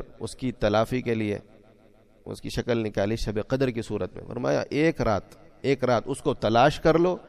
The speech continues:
اور اس کو پالو، وہ پالی ہے تو سمجھو ایک زندگی بن گئی۔ لیلۃ القدر خیر من الف شہر، وہ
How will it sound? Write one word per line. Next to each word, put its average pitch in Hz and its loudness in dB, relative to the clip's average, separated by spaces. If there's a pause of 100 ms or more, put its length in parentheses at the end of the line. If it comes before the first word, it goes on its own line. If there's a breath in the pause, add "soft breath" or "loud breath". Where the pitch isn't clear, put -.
اور 139 0
اس 147 -6
کو 160 0
پالو، 120 4 (520)
وہ 113 0
پالی 131 4
ہے 139 4
تو 127 -6
سمجھو 143 -2
ایک 135 0
زندگی 151 6
بن 95 -2
گئی۔ 78 -10 (1000)
لیلۃ 120 0
القدر 117 0
خیر 135 2 (600)
من 135 0
الف 147 4
شہر، 101 0 (1300)
وہ 143 2